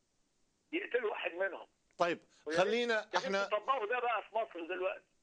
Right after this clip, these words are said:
Speaker 2: نعم، احنا سمعنا الكثير عن آيات القتل ومن حضرتك
Speaker 1: آه.
Speaker 2: ومن الأخ عبد الكريم. خلينا نروح الآن إلى شرب الخمر. أوكي؟
Speaker 1: آه.
Speaker 2: الخمر، سوري. إنه ما
Speaker 1: أيوة.
Speaker 2: هو حكم الشرع في شرب الخمر؟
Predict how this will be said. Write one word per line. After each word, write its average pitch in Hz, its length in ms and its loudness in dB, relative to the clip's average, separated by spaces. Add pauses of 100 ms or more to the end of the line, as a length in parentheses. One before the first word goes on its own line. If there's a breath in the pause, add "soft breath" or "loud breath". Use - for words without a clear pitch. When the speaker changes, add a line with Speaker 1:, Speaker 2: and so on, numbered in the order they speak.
Speaker 2:
نعم، 135 300 6
احنا 170 240 2
سمعنا 196 460 4
الكثير 180 640 6
عن 147 160 2
آيات 160 400 2
القتل 185 540 2 (340 soft breath)
ومن 135 380 2
حضرتك 165 580 2
Speaker 1:
آه. 139 40 0
Speaker 2:
ومن 131 440 2 (400 soft breath)
الأخ 127 460 2
عبد 135 140 2
الكريم. 147 420 2
خلينا 226 440 2
نروح 185 260 0
الآن 165 400 2 (300 soft breath)
إلى 160 240 6
شرب 190 320 4
الخمر. 151 500 0 (380)
أوكي؟ 180 340 2 (220)
Speaker 1:
آه. 165 300 2
Speaker 2:
الخمر، 139 400 2
سوري. 127 360 2 (380 loud breath)
إنه 151 320 4
ما 196 140 6
Speaker 1:
أيوة. 254 120 2
Speaker 2:
هو 208 220 6
حكم 196 400 2
الشرع 170 500 4 (420 soft breath)
في 165 400 6
شرب 202 420 4
الخمر؟ 151 580 2